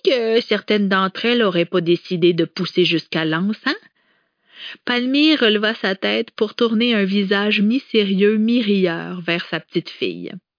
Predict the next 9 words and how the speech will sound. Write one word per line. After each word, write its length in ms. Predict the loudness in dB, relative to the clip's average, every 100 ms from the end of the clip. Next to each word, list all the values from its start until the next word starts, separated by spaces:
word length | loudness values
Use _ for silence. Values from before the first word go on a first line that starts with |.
| _ _ _ -12 -2
Elle 140 | 0
éprouvait 480 | 0 0 0 2 2
une 160 | 0
telle 180 | 0 0
affection 540 | -2 -2 -6 -4 -4 -4
pour 180 | -4
cette 240 | -6 -6 -6
pauvre 420 | -2 0 0 -2
Madeleine 720 | -2 -4 -2 -2 -2 -2 -4